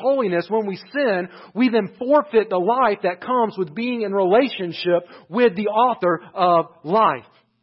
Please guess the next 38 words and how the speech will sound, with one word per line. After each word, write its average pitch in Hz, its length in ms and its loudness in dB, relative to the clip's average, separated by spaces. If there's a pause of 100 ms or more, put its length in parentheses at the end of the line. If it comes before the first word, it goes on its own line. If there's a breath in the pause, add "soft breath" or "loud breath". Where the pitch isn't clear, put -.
(640)
When 202 120 2
we 202 100 -4
sin, 196 540 -2
we 208 200 -6
earn 190 480 -2
death. 196 360 0 (260 loud breath)
And, 208 160 -2
and 214 220 -4
here's 269 220 -2
the 226 100 -8
thing, 233 260 -2
the 175 80 -2
death 254 400 0
that 208 180 0
we 196 240 -8
earn 208 360 -2
isn't 220 420 -2
merely, 220 500 0 (240 loud breath)
uh, 165 280 -2 (120)
breathing 226 440 0
our 202 180 2
last 208 380 0
breath 202 320 2
and 185 120 -4
then 190 140 0
just 165 220 -6 (160)
ceasing 208 560 -6
to 196 180 -6 (220 loud breath)
exist. 160 840 -2 (720)
The 190 80 2
death 233 440 2
that 214 140 4
is 208 140 2
the 196 80 -4
consequence 226 680 -2
of 190 100 -4
our 170 160 2
sin 233 440 -2